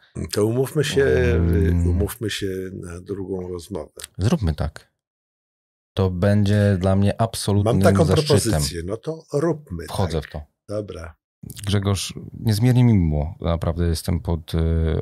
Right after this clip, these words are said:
Speaker 2: ogromnym wrażeniem i bardzo mi przyjemnie, że mogliśmy spędzić ten czas i sobie porozmawiać i że mogłem, e, e,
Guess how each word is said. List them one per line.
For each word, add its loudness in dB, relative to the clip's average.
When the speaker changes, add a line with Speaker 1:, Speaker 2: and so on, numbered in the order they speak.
Speaker 2:
ogromnym 2
wrażeniem 2
i 2
bardzo 2
mi -2
przyjemnie, 0
że 0
mogliśmy -2
spędzić -4
ten -2
czas -2
i -8
sobie 0
porozmawiać 0
i -4
że 0
mogłem, 0
e, 0
e, 2